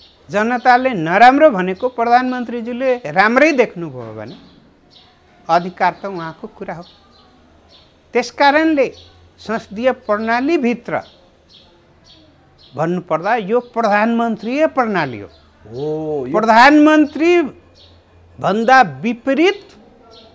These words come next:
Speaker 1: कोही कसैले केही गर्न सक्दैन।
Speaker 2: ठिक छ, मैले अब यहीँनिर जोडेँ।
Speaker 1: र सम्पूर्ण कुराको जिम्मेवारी र जवाबदेही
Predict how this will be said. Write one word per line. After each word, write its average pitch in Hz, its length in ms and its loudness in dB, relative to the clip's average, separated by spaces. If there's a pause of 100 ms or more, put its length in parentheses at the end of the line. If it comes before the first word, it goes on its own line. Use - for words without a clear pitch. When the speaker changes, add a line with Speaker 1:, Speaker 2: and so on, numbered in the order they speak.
(500)
Speaker 1:
कोही 294 240 4
कसैले 262 720 -4
केही 247 420 -2
गर्न 233 400 0
सक्दैन। 302 600 0 (240)
Speaker 2:
ठिक - 180 -14
छ, - 80 -8 (400)
मैले 180 180 -4
अब 151 120 -4
यहीँनिर 156 300 -6
जोडेँ। 110 300 -12
Speaker 1:
र 294 200 4 (1300)
सम्पूर्ण 339 920 2
कुराको 240 600 2 (640)
जिम्मेवारी 233 840 2
र 220 200 -4
जवाबदेही 185 800 -2